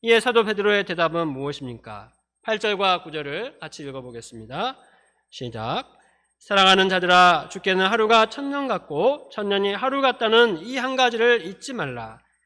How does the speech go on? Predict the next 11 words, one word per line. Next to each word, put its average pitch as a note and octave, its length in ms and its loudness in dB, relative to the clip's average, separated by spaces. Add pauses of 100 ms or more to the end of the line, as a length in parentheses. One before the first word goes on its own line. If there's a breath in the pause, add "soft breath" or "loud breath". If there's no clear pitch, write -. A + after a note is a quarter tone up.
(160)
주의 A3 200 6
약속은 G#3+ 460 2
어떤 G#3 280 -2
이들이 G3 500 0
더디다고 F#3 540 -4
생각하는 B3 560 -6
것 A#3+ 140 -6
같이 G#3 600 -12
더딘 F#3 260 -6
것이 G3+ 280 -4
아니라 A#2 420 -8